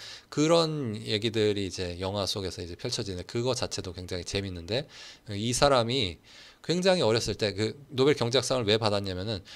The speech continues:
굉장히 어렸을 때 이십 대 중, 초, 초중반에 이 논문을 썼는데 거기서 이제 내쉬 균형, 이제 이 어떤 이퀄리브리엄 컨셉을 제시를 하는데 그게 내쉬 균형이고 그게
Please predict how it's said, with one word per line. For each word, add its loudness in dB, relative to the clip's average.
굉장히 2
어렸을 0
때 -2
이십 -4
대 0
중, -8
초, -4
초중반에 0
이 -2
논문을 0
썼는데 0
거기서 0
이제 -2
내쉬 0
균형, -6
이제 -8
이 -8
어떤 -6
이퀄리브리엄 0
컨셉을 0
제시를 0
하는데 -2
그게 0
내쉬 2
균형이고 -2
그게 -2